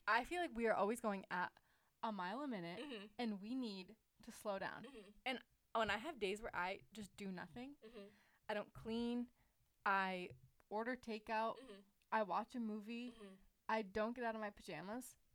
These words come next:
Speaker 1: I feel so rejuvenated the next day.
Speaker 2: Kind of similar. Not going out on Saturday nights is
Speaker 1: <laughs>
Speaker 2: like, <laughs> is awesome. <laughs>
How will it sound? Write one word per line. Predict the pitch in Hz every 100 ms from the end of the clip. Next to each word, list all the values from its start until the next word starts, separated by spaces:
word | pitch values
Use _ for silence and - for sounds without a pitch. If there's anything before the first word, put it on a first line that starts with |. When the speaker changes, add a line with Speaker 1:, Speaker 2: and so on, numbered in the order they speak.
| -
Speaker 1:
I | 277 381
feel | - 508
so | - 277
rejuvenated | 233 208 175 143 123 -
the |
next | - - -
day. | - - - _ _ _ _ _ _
Speaker 2:
Kind | - 214 233
of | 294 330
similar. | - - 220 233 285 330 - - _ _ -
Not | 208 214 226
going | 269 285 269
out | 190 202
on | 220 214
Saturday | 233 196 208 220 220
nights | 185 196 285 - -
is | 226 220
Speaker 1:
<laughs> | 466 554
Speaker 2:
like, | 605 - - - 247 - - - 508 - 554 - 453 - 330 -
<laughs> | 262 - - - 831 880 - - - 277
is | 285 277 285 - _ _ - - - - - -
awesome. | 226 - - - 294
<laughs> | -